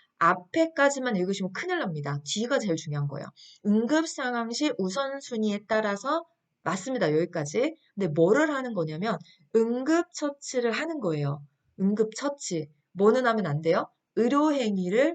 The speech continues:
하면 안 됩니다. 요렇게 교묘하게 <laughs> 문장의 단어를 바꿉니다. 그래서 꼼꼼히 한번 읽어주시면 되고, 그다음 이 번 같은 경우에는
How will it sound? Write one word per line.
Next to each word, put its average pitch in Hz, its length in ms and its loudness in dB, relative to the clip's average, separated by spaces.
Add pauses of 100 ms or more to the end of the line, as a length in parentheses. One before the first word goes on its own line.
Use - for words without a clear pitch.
(100)
하면 247 300 -6
안 143 80 -2
됩니다. 147 340 -4 (220)
요렇게 254 640 4
교묘하게 247 600 -2
<laughs> 185 400 -2
문장의 185 160 -2
단어를 165 520 -4
바꿉니다. 156 680 -6 (280)
그래서 202 260 -2
꼼꼼히 320 440 -4
한번 254 220 -2
읽어주시면 170 600 -6
되고, 175 420 -2 (400)
그다음 185 260 -2
이 220 120 0
번 269 160 0
같은 262 240 -4
경우에는 202 500 -2